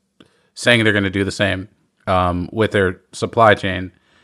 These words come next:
I think companies getting out in front, uh, and not only trying to, to reduce their own usage, but then their supply chain. And in Microsoft's case, uh, Amazon is all, is,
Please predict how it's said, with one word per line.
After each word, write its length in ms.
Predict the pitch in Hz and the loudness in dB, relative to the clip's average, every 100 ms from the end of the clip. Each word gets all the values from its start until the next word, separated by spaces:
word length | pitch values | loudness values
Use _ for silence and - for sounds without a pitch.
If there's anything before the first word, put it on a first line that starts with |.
| _ - | _ -14
I 60 | 104 | -8
think 480 | 127 110 - _ | -6 -6 -12 _
companies 640 | - 127 123 131 127 120 - | -2 -2 0 -2 -2 -6 -8
getting 340 | - 117 117 | -4 -2 0
out 220 | 110 113 | 2 0
in 160 | - 104 | -2 -8
front, 520 | - 110 117 139 - - | 0 2 2 0 -10 -4
uh, 600 | 107 101 98 98 95 90 _ _ _ _ _ _ _ _ _ - | 0 2 4 4 2 -4 _ _ _ _ _ _ _ _ _ -10
and 720 | 107 101 98 95 98 95 92 _ _ _ - | -6 -2 -2 -2 -4 -6 -8 _ _ _ -10
not 300 | 107 113 131 | -2 2 2
only 280 | 120 113 104 | 2 2 0
trying 360 | - 107 104 101 | 2 2 2 2
to, 300 | 101 98 - _ _ _ 113 | 0 -2 -12 _ _ _ -10
to 360 | 113 104 98 80 92 | -2 0 0 -4 -8
reduce 540 | 101 101 110 110 - | -6 -2 0 -2 -6
their 480 | - 101 95 95 - | -4 0 2 0 -4
own 280 | 120 127 139 | -4 -2 0
usage, 540 | 117 98 - 98 85 - | 0 0 -2 -8 -8 -6
but 180 | 92 | -4
then 160 | 104 107 | -2 -2
their 140 | 95 | -2
supply 480 | 87 90 - 147 147 | -4 -10 -2 2 2
chain. 480 | 131 117 107 104 101 _ _ _ _ - | 0 -4 -4 -4 -8 _ _ _ _ -12
And 300 | 95 110 - | -8 -8 -8
in 120 | - 139 | -6 -2
Microsoft's 640 | 139 139 135 135 123 - | -2 -2 0 2 2 -2
case, 540 | - 117 117 - - _ 98 | -4 -2 -2 -6 -20 _ -4
uh, 200 | 104 92 | -2 -2
Amazon 480 | 113 123 113 120 120 | 0 0 2 2 2
is 140 | 113 | 2
all, 280 | 120 110 - | 2 2 -4
is, 180 | 120 | -8